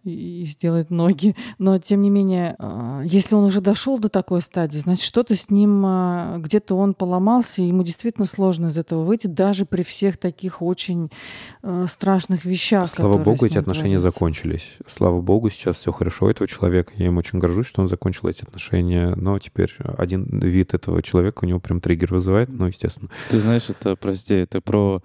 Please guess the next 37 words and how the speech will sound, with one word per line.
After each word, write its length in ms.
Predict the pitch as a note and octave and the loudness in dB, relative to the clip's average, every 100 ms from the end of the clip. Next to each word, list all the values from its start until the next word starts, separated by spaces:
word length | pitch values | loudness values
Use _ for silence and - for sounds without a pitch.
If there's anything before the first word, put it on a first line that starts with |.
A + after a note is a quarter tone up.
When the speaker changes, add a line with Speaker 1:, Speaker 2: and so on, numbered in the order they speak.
| - - - - | -12 -20 -20 -2
Speaker 3:
у 40 | G2 | 0
меня 140 | F#2 | 2
прям 220 | - F#2 | 0 -2
в 20 | |
голове, 340 | F2 F2+ G2+ A2+ | 0 2 2 2
понимаешь, 380 | G2 F2+ G2 G#2+ | 2 2 2 0
что 340 | - F2 E2+ | 2 2 2
нужно 400 | F#2+ G2 F#2 F#2 - | 2 2 2 -2 0
очень 260 | G#2 - G2 | -2 0 -2
большое 300 | F2+ - E2+ | 0 0 -2
просвещение 580 | F#2+ - F#2 - F2 E2+ | -2 -4 -2 0 2 2
в 40 | |
нашей 260 | E2+ - F2+ | 0 -2 -4
сфере, 340 | - F#2+ A#2 | 0 2 2
в 40 | A2+ | 2
наш-, 220 | F2+ - | 0 2
э, 140 | G#2 F2 | 0 2
в 100 | F#2 | 0
нашей 260 | E2 F2+ | -2 -4
теме 400 | - F#2 B2 C3 - - - - _ _ G2 | -4 0 2 2 0 -16 -20 -20 _ _ 0
об 220 | F#2+ F2 | 0 0
абьюзах 760 | F#2 F#2 F#2 A#2+ A#2+ G2 - - - | 0 2 4 4 4 0 -2 -10 -2
и 320 | F2+ F2 F2 F2+ | 2 2 2 2
об 300 | F2 E2+ F2 | 2 2 2
абсолютно 600 | E2+ - - F#2 F#2+ F#2+ | 2 -2 -2 -2 -2 -2
созависимых 540 | F2+ F2 F2 F2+ E2+ | 0 0 0 -4 -4
отношениях 640 | F2+ F2 F#2+ B2 C#3 G#2+ - G2+ | -4 -2 2 4 4 2 -4 -2
Speaker 2:
У 60 | |
меня 100 | G2+ | 0
есть 180 | G#2+ - | 0 -2
подкаст 260 | - G2 F#2 | -4 2 2
Speaker 3:
и 40 | |
о 40 | F#2 | 4
Speaker 2:
на 80 | |
эту 80 | F#2 | 2
Speaker 3:
насилии. 320 | - A2 F2+ | 2 2 2
Speaker 2:
тему. 120 | E2 | 0